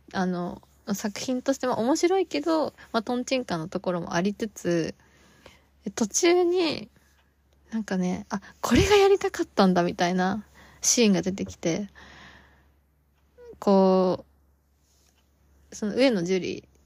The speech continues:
さんが演じてるのだめが、そのピアノの演奏をしてる時に、こう周りで、なんかその人が踊り出すみたいな。全然あのミュージカルなんですけど、ダンスシーンは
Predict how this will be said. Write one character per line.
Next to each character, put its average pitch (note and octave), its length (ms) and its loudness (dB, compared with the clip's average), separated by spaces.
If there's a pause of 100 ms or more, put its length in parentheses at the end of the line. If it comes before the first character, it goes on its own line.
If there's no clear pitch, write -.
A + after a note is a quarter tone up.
(120)
さ D#3+ 220 -6
ん - 140 -12
が - 200 -10 (160)
演 F3 180 -4
じ F#3 140 -10
て G#3+ 180 -6
る B3 280 0 (180)
の G3 100 0
だ G#3 140 0
め G#3 500 -4
が、 A#3 320 -2
そ - 140 -8
の G3 100 -2
ピ G3+ 160 -6
ア G#3 60 0
ノ A3 100 -4
の A3 140 -4
演 A3 120 -4
奏 A3 140 -6
を G#3+ 60 -2
し G#3+ 40 -10
て A3 120 -4
る A3 80 -6
時 G#3 280 -8
に、 G3 280 -4 (500)
こ F#3 120 -6
う - 20 -2
周 B3 300 2
り D4+ 120 2
で、 D4 280 0 (800)
な B3+ 100 -4
ん A#3 40 -8
か - 80 -14
そ F3+ 120 -6
の D#3+ 60 -4
人 G#3+ 240 -6
が G#3+ 120 -6
踊 G3 220 -2
り G3+ 80 2
出 G3 100 0
す - 160 -12
み F3+ 80 -16
た - 120 -20
い - 40 -20
な。 - 60 -20 (200)
全 E4 200 4
然 E4+ 160 6
あ D4+ 40 4
の D4 120 2
ミ C#4+ 80 4
ュ A4 100 4
ー G#4 40 4
ジ A#3 120 0
カ G3+ 140 0
ル F#3+ 100 -2
な F3+ 140 -2
ん F3 100 -4
で F#3 80 -4
す - 120 -10
け - 120 -4
ど、 G3+ 340 -2 (400)
ダ A#3+ 120 2
ン E4+ 140 -2
ス F4 140 -8
シ - 200 2
ー A3 300 4
ン - 60 -4
は F3+ 340 0